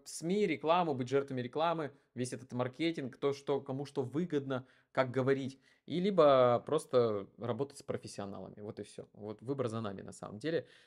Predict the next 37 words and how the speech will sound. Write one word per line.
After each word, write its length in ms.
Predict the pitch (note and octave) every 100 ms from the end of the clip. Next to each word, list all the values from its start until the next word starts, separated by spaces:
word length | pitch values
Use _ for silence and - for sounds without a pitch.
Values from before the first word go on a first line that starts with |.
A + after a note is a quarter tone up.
| _ -
Вот, 200 | A#2 G#2+
я 120 | B2+
думаю, 280 | A#2+ D3 C#3+
что 200 | C3 C3+
для 220 | A#2 C3+
вас, 420 | C3+ D3+ B2+ -
а, 140 | A#2 A2+
получился 720 | A#2+ B2+ B2+ C#3+ C3 B2 -
этот, 380 | - B2 A2+ - _ _ _ _ _
а, 80 | A#2+
это 240 | A2+ B2+ C#3
видео 400 | C#3+ A#2+ A#2 A2
очень 360 | C3 C3 A2+
полезным. 600 | - C#3+ D3 A2 A2 C3 -
Обязательно 600 | A#2+ B2 B2+ A#2+ A#2 A2+
подписывайтесь 600 | A#2 - C3 A2 G#2+ -
на 100 | A2
канал, 360 | A2 A2 G2+ G#2+
для 120 | B2
кого 360 | A#2+ A2+ A2 - _ -
это 140 | A2+
полезно. 380 | - A2+ C3+ C#3+
Здесь 300 | A#2+ A#2+ A#2+
есть 160 | A2+ -
очень 320 | C3+ B2+ A#2
много 260 | A2+ A2+ G#2+
видео 320 | A#2 A2+ A2
и 60 | A2
других 360 | A#2+ G#2 G2+
полезных, 400 | A2 C3 E3 F3
и 40 | B2+
я 260 | A#2 A2+
буду 160 | A2 A2+
ещё 240 | A2 -
записывать 520 | A#2+ A#2+ A#2 A#2+ A2+ -
и 60 | A2+
делиться 480 | A2+ A#2+ A#2+ A2